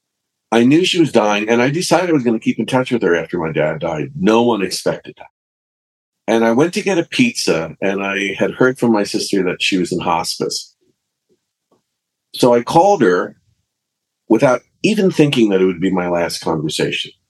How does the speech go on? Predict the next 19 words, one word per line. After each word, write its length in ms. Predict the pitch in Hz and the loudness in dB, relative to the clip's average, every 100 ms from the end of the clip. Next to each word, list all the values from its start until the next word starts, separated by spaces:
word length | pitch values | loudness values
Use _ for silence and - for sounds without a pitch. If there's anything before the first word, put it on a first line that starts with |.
| _ _ - _ | _ _ -20 _
Didn't 220 | - 190 151 | 2 4 4
dawn 300 | 98 131 113 | 4 2 -2
on 80 | |
me, 120 | 65 64 | -4 -4
you 120 | 78 | -4
know. 220 | 85 - _ _ _ - | -6 -10 _ _ _ -8
She 160 | - 196 | -2 2
was 120 | 190 | 4
always 360 | 170 160 131 | 6 4 4
there, 240 | 113 110 104 | 2 4 2
that 200 | 101 95 | 0 -2
kinda, 240 | 113 107 | -2 0
like, 320 | 104 92 - - _ _ _ _ | 0 -2 -4 -12 _ _ _ _
that 140 | 104 104 | -2 2
little 280 | 117 123 113 | 2 2 0
thorn, 720 | - - - 113 110 110 110 | -6 -10 0 2 4 2 2
that 140 | 104 | 0
little 480 | 110 117 117 107 - - | 2 2 2 0 -6 -10
wood 540 | 92 101 107 - | -4 -2 -2 -4